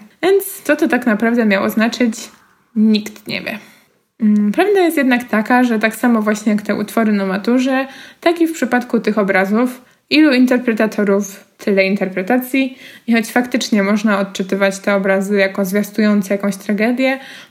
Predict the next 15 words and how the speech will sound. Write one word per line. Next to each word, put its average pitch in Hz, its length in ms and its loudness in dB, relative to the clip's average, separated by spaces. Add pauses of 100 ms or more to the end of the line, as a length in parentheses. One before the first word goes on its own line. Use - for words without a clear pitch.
no 262 80 -2
to 302 120 2
równie 285 260 2
dobrze 262 280 2
można 254 300 2
je 220 120 2
odczytać 214 460 -2
jako 226 480 0
symbolizujące 220 800 0
koniec 285 420 0
tych 202 140 0
tragedii, 202 640 -2 (240)
których 214 220 2
świat 214 320 0
już 226 400 0